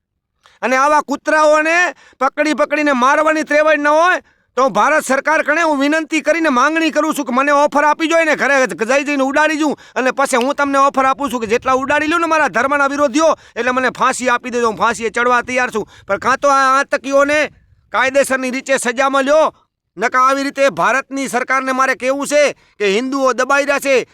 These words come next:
ધર્મનું અપમાન થઈ રહ્યું છે, ધર્મનો વિરોધ થઈ રહ્યો છે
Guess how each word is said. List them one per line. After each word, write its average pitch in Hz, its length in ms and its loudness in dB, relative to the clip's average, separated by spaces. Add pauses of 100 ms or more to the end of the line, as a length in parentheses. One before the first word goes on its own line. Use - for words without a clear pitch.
(120)
ધર્મનું 262 420 0
અપમાન 285 380 0
થઈ 277 160 0
રહ્યું 285 160 -4
છે, 277 100 2 (300)
ધર્મનો 269 400 0
વિરોધ 262 280 -2
થઈ 277 160 0
રહ્યો 285 140 -2
છે 262 140 0